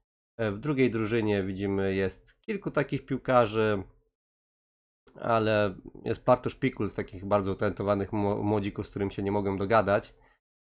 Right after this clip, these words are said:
E, Rafał Wolsztyński też jest, niby ma potencjał, przez tą długą kontuzję też na razie wstrzymuje jakiekolwiek, e, rozmowy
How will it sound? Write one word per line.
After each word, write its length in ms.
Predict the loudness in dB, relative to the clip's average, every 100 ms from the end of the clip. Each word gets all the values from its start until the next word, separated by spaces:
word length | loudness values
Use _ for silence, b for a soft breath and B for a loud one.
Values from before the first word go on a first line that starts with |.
| _ _ 0
E, 280 | 2 4 4
Rafał 320 | 4 4 2
Wolsztyński 580 | -2 -2 -2 -2 -4 -2
też 220 | 0 -2
jest, 120 | -4
niby 300 | -2 0 0
ma 100 | 0
potencjał, 540 | -2 -2 -2 0 -2
przez 160 | -2 -6
tą 160 | -6 -4
długą 280 | 0 0
kontuzję 440 | -2 -4 -4 -4 -2
też 200 | -2 0
na 80 | 0
razie 220 | 0 -4
wstrzymuje 480 | -8 -6 -2 2 2
jakiekolwiek, 640 | 2 -2 -4 -2 -2 -4
e, 280 | -2 0 0
rozmowy 580 | 0 0 0 0 -2